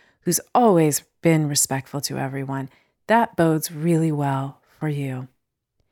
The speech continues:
He's attentive to you, and he notes the things you like. Uh, someone who's open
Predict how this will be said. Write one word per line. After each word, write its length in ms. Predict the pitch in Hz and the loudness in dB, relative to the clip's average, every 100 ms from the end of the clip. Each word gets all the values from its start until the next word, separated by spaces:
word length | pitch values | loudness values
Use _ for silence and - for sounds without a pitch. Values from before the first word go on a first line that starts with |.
| _ _ _ - | _ _ _ 0
He's 320 | 220 226 - - | 2 2 2 -2
attentive 960 | 196 - - 170 190 220 240 226 214 | -2 -2 -2 0 2 2 2 0 0
to 140 | - 185 | -4 -2
you, 580 | 170 160 170 175 214 - | -2 0 2 4 2 0
and 160 | 165 | -4
he 240 | 151 160 156 | -4 -6 -6
notes 640 | 151 170 208 349 - - - _ | -2 0 2 2 0 -6 -8 _
the 120 | 214 | -4
things 680 | 214 _ 175 165 175 175 - - | -4 _ 0 0 0 -4 -8 -8
you 220 | 170 165 | -6 -4
like. 640 | 151 143 139 131 - _ _ _ _ _ _ _ _ _ _ _ _ - | -4 -4 -4 -8 -12 _ _ _ _ _ _ _ _ _ _ _ _ -6
Uh, 240 | 165 151 | -6 -4
someone 320 | - 226 294 | 0 2 4
who's 220 | 285 269 - _ - | 2 0 -4 _ 2
open 560 | 208 254 277 196 160 | 4 4 4 4 2